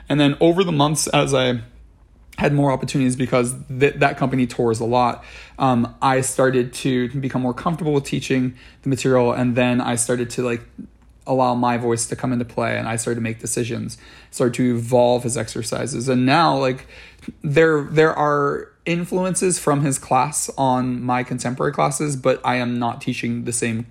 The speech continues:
contemporary class that I did back in, I don't know, what was it, two thousand fourteen, when I started teaching at Koresh. Um, so,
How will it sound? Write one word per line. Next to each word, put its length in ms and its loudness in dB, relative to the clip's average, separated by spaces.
contemporary 440 -4
class 300 -4
that 140 -4
I 80 -2
did 320 -2
back 280 2
in, 220 2
I 160 -2
don't 140 -4
know, 120 -8
what 140 -4
was 140 -6
it, 100 -12
two 160 -4
thousand 340 0
fourteen, 640 -2
when 100 0
I 60 0
started 340 -2
teaching 340 -4
at 160 -8
Koresh. 560 -8
Um, 380 0
so, 640 2